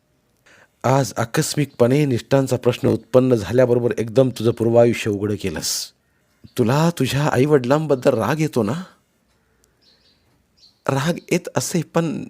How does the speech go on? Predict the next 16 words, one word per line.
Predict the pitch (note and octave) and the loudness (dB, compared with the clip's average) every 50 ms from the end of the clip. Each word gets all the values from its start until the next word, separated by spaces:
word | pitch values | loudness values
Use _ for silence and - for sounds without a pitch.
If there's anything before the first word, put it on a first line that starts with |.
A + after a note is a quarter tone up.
| - _ _ - | -18 _ _ -8
पण | E3+ D#3 | -8 -6
आता | C#3+ C3+ - - F#3+ | -8 -8 -6 -4 -4
नाही. | F3+ F#3+ - - - _ _ _ _ _ _ _ _ _ _ _ _ _ _ _ _ _ _ _ _ _ _ _ _ _ _ _ - | -4 -4 -8 -12 -16 _ _ _ _ _ _ _ _ _ _ _ _ _ _ _ _ _ _ _ _ _ _ _ _ _ _ _ -2
आई | - D3 D3+ E3 - - | 0 0 0 0 0 0
तर | E3+ D#3+ | 0 0
मला | D3+ D#3 D#3 D3 | 2 0 0 0
जन्म | C3 D#3 D#3 E3 E3 E3 | 0 0 -2 0 0 0
देतानाच | C#3 C#3+ C#3 C#3 - D#3+ E3 D#3 - - | 0 0 0 0 -2 -2 -2 -4 -4 -6
मृत्यू | A#2+ - - - B2+ | -8 -6 -4 -4 -4
पावली, | - - - - A3 A3 A3+ - _ _ _ _ _ _ _ _ _ _ _ _ _ _ _ _ _ _ _ - | -4 -6 -10 -10 -12 -12 -16 -18 _ _ _ _ _ _ _ _ _ _ _ _ _ _ _ _ _ _ _ 0
तेव्हा | C#3+ C#3+ E3 D#3+ | 0 2 2 0
तिच्यावर | - - C3 - D3+ D#3 E3+ | -2 -2 0 2 2 2 2
मला | E3 E3+ E3+ D#3+ | 0 0 0 0
रागावताच | C#3 B2 B2 C#3 G#3+ F3+ E3 - F#3 F3 - D#3+ | 0 -2 -2 -2 -2 -2 -2 -2 -4 -4 -2 -4
येत | D3 - | -4 -4
नाही. | - - A2 - | -6 -8 -8 -8